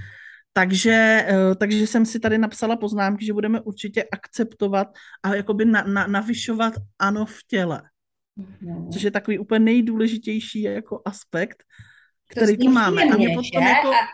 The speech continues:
Speaker 2: to zní příjemně, je
Speaker 1: No.
Speaker 2: takové.
Speaker 1: A co mě tam jako bude ch-, chodit, to já vždycky už potom kolikrát jako vím přímo při tom, při,
Speaker 2: Aha,
Speaker 1: při té
Speaker 2: to chápu,
Speaker 1: relaxaci.
Speaker 2: já to taky tak mám. <laughs> Dobře,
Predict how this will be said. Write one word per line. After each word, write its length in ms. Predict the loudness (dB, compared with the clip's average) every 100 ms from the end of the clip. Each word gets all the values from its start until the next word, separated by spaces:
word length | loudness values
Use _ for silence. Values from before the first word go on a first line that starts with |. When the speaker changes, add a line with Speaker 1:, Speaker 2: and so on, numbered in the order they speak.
| -14 _ _ -20 _
Speaker 2:
to 100 | -6
zní 280 | -2 2 2
příjemně, 680 | 2 0 2 0 -6 -10 _ -12
je 140 | -8
Speaker 1:
No. 80 | -6
Speaker 2:
takové. 420 | -6 -10 -14 -18 -20 _ -4
Speaker 1:
A 100 | -2
co 160 | 4
mě 140 | 6 6
tam 160 | 6
jako 180 | 4 4
bude 200 | 2 2
ch-, 200 | -2 -8 -12
chodit, 460 | -6 -2 -2 -2 -2
to 80 | 0
já 120 | 0
vždycky 340 | 0 -6 -8
už 80 | -6
potom 320 | -6 0 0
kolikrát 420 | 2 -2 0 -2 -2 -6 -8
jako 200 | -4 -2
vím 500 | 0 2 0 0 -4 -8
přímo 340 | -8 -6 -6
při 180 | -6 -8
tom, 320 | -4 -4 -4 -6 -12 -20 -20 -10
při, 160 | -6
Speaker 2:
Aha, 100 | -4
Speaker 1:
při 80 | -4 -4
té 320 | -4 -4 -2
Speaker 2:
to 60 | 0
chápu, 40 |
Speaker 1:
relaxaci. 480 | 0 0 -4 -6 -4
Speaker 2:
já 120 | -4
to 160 | -4 -12
taky 240 | -12 -12
tak 140 | -12 -12 -14
mám. 200 | -18 -18 -18 -20 -20 _ _ _ -4
<laughs> 400 | -2 -2 -8 -14
Dobře, 500 | -12 -10 -10 -12